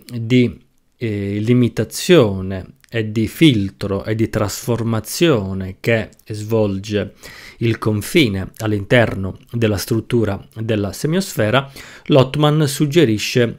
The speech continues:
una ulteriore funzione svolta dal confine, che potremmo denominare come, eh, funzione catalizzatrice. Perché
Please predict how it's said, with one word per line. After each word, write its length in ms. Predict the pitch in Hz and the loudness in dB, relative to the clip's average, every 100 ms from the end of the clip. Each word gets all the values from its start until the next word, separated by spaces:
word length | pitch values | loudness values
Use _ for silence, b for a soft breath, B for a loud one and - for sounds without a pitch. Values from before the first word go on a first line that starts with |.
| - | -6
una 340 | 127 120 110 - | -2 0 -2 0
ulteriore 1040 | 135 123 - 123 107 98 95 98 101 98 - _ _ _ _ _ _ _ - | 2 2 2 2 4 2 0 -2 -4 -4 -12 _ _ _ _ _ _ _ -20
funzione 840 | - - 113 - - 92 92 95 95 | -8 -2 0 0 -2 -2 -4 -6 -6
svolta 600 | 104 110 101 98 - 98 | -4 0 0 0 -4 -6
dal 300 | 101 101 98 | -4 -4 -4
confine, 640 | 104 98 - - 95 127 B B B B | -6 -6 -8 -10 -10 -14 B B B B
che 140 | 165 | 2
potremmo 680 | 135 131 120 107 98 98 101 - | 4 4 4 2 2 -2 -2 -4
denominare 1040 | 117 117 127 165 139 107 104 107 107 B B B B - | -2 0 2 2 2 0 0 -2 -4 B B B B -2
come, 540 | 131 117 107 107 92 - | 2 4 2 -2 -4 -8
eh, 240 | 107 101 | -6 -6
funzione 960 | - 151 127 - 117 104 101 101 101 - - | 0 2 2 0 0 0 0 -2 -6 -10 -10
catalizzatrice. 1300 | - 117 - 110 104 104 107 95 101 95 95 - 104 117 _ _ - _ _ _ _ _ _ - - - - - - - - - - - _ b b b b b b b b | 0 0 2 -2 -2 -2 -4 -4 -6 -8 -8 -8 -10 -12 _ _ -20 _ _ _ _ _ _ -20 -20 -20 -20 -20 -20 -20 -20 -20 -20 -20 _ b b b b b b b b
Perché 720 | - 170 139 139 123 107 98 | 4 4 4 2 2 2 -2